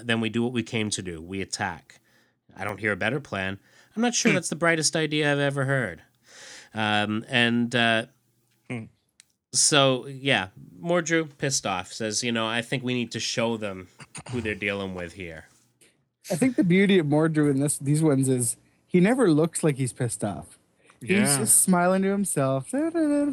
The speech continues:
Speaker 4: da.
Speaker 1: Yep.
Speaker 4: <laughs>
Speaker 1: Yeah.
Speaker 4: Let's show them. Let's show them who's who here.
Speaker 3: He looks a little Santa Claus without
Speaker 4: He's
Speaker 3: the,
Speaker 4: very
Speaker 3: um,
Speaker 4: Santa
Speaker 3: the
Speaker 4: Claus.
Speaker 3: red suit.
Speaker 1: Very much. You know, the thing is, we've got it. We've
Speaker 4: A
Speaker 1: got
Speaker 4: Father
Speaker 1: an
Speaker 4: Christmas.
Speaker 3: Yeah,
Speaker 1: Yes.
Speaker 3: Father Christmas.
Speaker 1: We've got an
Speaker 2: Give me
Speaker 1: older,
Speaker 2: your
Speaker 1: we've got
Speaker 2: money.
Speaker 1: an older Mordru,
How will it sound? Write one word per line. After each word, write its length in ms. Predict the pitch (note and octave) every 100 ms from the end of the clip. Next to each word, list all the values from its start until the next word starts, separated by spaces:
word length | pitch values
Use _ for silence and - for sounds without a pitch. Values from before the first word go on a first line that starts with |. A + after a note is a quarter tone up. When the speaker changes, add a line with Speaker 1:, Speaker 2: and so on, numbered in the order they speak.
| A#3+
Speaker 4:
da. 200 | A3 A3+
Speaker 1:
Yep. 300 | A2 G#2+ D3+ -
Speaker 4:
<laughs> 40 | _ - - B2+
Speaker 1:
Yeah. 180 | D3+ G3
Speaker 4:
Let's 260 | C4 -
show 300 | - F#3+ F#3
them. 480 | D#3+ D#3+ F3+ C#3 A#2+
Let's 200 | D3 F3+
show 200 | - F3
them 260 | D#3 D#3 D3
who's 280 | D3 C3+ B2
who 180 | D3+
here. 260 | C3 A#2 G#2+
Speaker 3:
He 80 | A#2
looks 240 | F3+ -
a 60 | C3
little 240 | A#2 A2+
Santa 340 | G2+ G#2+ G#2 G#2
Claus 500 | - F2 E2+ E2+ E2+
without 360 | F2+ F2 F2
Speaker 4:
He's 140 | D#3+ D#3
Speaker 3:
the, 80 | A#2+
Speaker 4:
very 240 | F#3 F3
Speaker 3:
um, 40 |
Speaker 4:
Santa 260 | D3+ - D#3
Speaker 3:
the 100 | D3+
Speaker 4:
Claus. 240 | C#3+ C3
Speaker 3:
red 220 | A#2+ F#2+ -
suit. 540 | - - F#2 - - - _ - - - - -
Speaker 1:
Very 280 | D#3+ G3+ A3+
much. 260 | G3+ D#3+ -
You 60 |
know, 100 | F#3
the 140 | F#3 F3+
thing 340 | - C4+ A#3+
is, 240 | F3 D3
we've 200 | D3+ D3
got 180 | C#3 D#3+
it. 120 | D#3+
We've 180 | D3+ D3+
Speaker 4:
A 20 |
Speaker 1:
got 160 | D#3+ D#3
Speaker 4:
Father 140 | D#3
Speaker 1:
an 40 | D#3+
Speaker 4:
Christmas. 500 | - D#3+ B2+ A2+ - - _ _ _
Speaker 3:
Yeah, 160 | A2+ G#2+
Speaker 1:
Yes. 100 | C3
Speaker 3:
Father 120 | A2+ G#2+
Christmas. 540 | - F2 - E2 -
Speaker 1:
We've 140 | E3+
got 160 | D3+ E3+
an 80 | E3
Speaker 2:
Give 80 | E3
me 40 |
Speaker 1:
older, 120 | F#3+ G3+
Speaker 2:
your 200 | G3+ G3
Speaker 1:
we've 200 | C3 A#2+
got 140 | D#3+
Speaker 2:
money. 40 |
Speaker 1:
an 40 | D3+
older 300 | D#3 F#3+ A3
Mordru, 600 | D#3+ A#2+ A2+ A#2 A#2